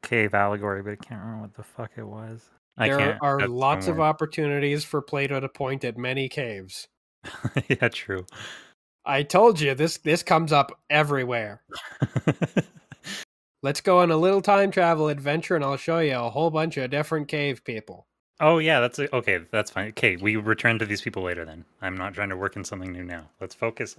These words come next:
Speaker 1: on the parrot.
Speaker 2: Yes, they, they brave the journey to this, this village of steel and chrome. Yore. And they, they enter, and it's, it's, uh,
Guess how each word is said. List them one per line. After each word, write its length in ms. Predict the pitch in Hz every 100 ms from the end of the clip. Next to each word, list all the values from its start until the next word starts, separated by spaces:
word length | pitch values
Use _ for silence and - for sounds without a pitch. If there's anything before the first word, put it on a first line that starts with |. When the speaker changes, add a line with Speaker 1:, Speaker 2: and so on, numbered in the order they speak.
| 110
Speaker 1:
on 440 | 113 92 80 85 _ _ _ -
the 100 | 101
parrot. 440 | 117 90 85 85 _ - - - _ _
Speaker 2:
Yes, 400 | 170 185 - - - _
they, 240 | 165 160
they 340 | 151 151 143 - _
brave 320 | 160 175 175
the 140 | 170 156
journey 540 | 165 160 160 175 185 -
to 120 | 151
this, 360 | 143 143 - - _ _ _ -
this 240 | 143 -
village 920 | 190 131 - 170 151 113 101 - - 131
of 140 | 110
steel 540 | - - 170 190 185
and 140 | 170 160
chrome. 580 | - 147 135 101 90 90 _ _ _ - _ _ _ 127
Yore. 720 | 123 156 156 135 107 95 - _ _ _ _
And 340 | 123 127 143 139
they, 300 | 151 147 139
they 240 | 139 139
enter, 440 | 156 180 - 196 175
and 220 | 147 139
it's, 520 | 135 135 - - -
it's, 400 | 143 139 - -
uh, 320 | 147 135 123